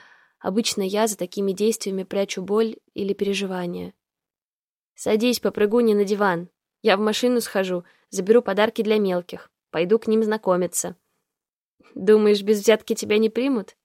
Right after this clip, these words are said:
Не могу сдержать рот до ушей. На задний план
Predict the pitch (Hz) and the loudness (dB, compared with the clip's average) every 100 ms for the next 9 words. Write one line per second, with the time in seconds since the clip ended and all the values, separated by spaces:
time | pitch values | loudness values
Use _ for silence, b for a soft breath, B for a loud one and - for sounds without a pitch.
0 | _ _ _ _ _ - 196 202 240 202 | _ _ _ _ _ -2 0 2 2 4
1 | 190 220 220 - 208 214 202 214 - 180 | 2 4 2 0 -2 -2 0 0 0 -2
2 | 180 180 _ _ _ _ _ _ _ _ | -2 -6 _ _ _ _ _ _ _ _
3 | _ _ - 208 214 208 202 214 226 254 | _ _ -2 0 2 0 0 0 2 0
4 | 254 | -4